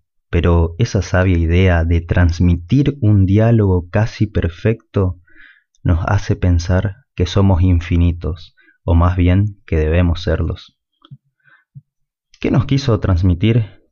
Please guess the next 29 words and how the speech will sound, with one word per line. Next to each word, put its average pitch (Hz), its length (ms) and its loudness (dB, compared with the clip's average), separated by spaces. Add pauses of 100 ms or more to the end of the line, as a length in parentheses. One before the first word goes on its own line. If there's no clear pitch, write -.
con 90 300 2
ese 95 240 0
comienzo? 90 680 -2 (1040)
Uno 151 480 2
de 117 100 4
los 98 180 0
comienzos 98 800 2
más 110 160 4
interesantes 98 1080 0
e - 80 0
increíble 90 1080 2 (500)
que 90 160 -2
tuvo 120 400 2
la 90 120 0
literatura 82 880 -4 (120)
fue 151 320 -2
Poema 120 440 0
de 98 80 2
los 92 120 0
Dones, 104 380 0
sin 101 220 0
duda 101 180 2
alguna. 90 440 -2 (840)
Nadie 90 380 2
rebaje 85 500 0
a 82 40 2
lágrima 85 460 2
o - 20 2
reproche 90 760 -4